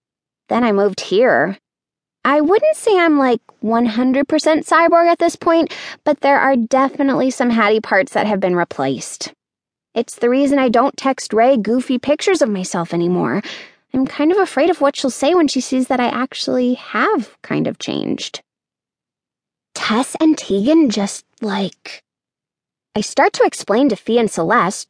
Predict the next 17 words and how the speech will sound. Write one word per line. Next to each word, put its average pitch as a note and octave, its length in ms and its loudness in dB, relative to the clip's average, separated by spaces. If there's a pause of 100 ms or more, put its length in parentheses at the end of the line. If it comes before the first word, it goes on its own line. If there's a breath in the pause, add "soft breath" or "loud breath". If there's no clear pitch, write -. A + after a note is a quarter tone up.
trying E4+ 320 0
to B4+ 80 4
find D#4+ 240 2
a A#3 60 2
way A#3 140 4
to B3+ 80 2
put B3 220 -2
into D#4 200 2
words A#3 580 0 (100)
how C4+ 180 -2
their A#3 140 0
simple G4 600 2
movement D#4 420 4
of G#3+ 100 -2
abruptly F#3 600 0
standing E4 580 2
up G#3 260 2